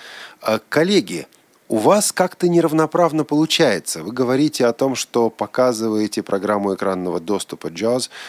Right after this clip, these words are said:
но сегодня есть и другие программы, такие как, как, такие как N V D A. Вот <clears throat> они как-то у вас, э, фигурируют, не фигурируют? Это один вопрос. А другой вопрос, ам, так, н-, нам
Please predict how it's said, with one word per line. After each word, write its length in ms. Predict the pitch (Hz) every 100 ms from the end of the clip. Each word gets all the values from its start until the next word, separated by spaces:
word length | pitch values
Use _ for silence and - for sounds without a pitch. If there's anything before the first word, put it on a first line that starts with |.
| -
но 80 | -
сегодня 400 | - 101 127 101
есть 400 | 82 95 92 -
и 200 | 78 82
другие 460 | 76 98 104 98 80
программы, 460 | - 80 127 127
такие 260 | 80 76 110
как, 160 | 104 -
как, 180 | 101
такие 300 | - 123 139
как 160 | 117 107
N 140 | 117
V 80 | 113
D 140 | 110 127 117
A. 480 | - - - - 269
Вот 140 | 113
<clears throat> 40 | -
они 300 | 127 156 175
как-то 380 | 143 135 -
у 120 | 139 131
вас, 520 | 127 139 - - 127
э, 160 | 123
фигурируют, 640 | 113 143 135 180 214 147 127
не 80 | 120
фигурируют? 600 | 123 135 202 208 104 90
Это 100 | 98
один 240 | 104 82
вопрос. 400 | - - 58 - - - -
А 140 | 104
другой 440 | 104 113 123 226 233
вопрос, 640 | 190 - 151 135 - - _ - - _ _ - -
ам, 360 | 113 113 104 101 -
так, 240 | 123 104 110
н-, 200 | 113 123
нам 220 | 156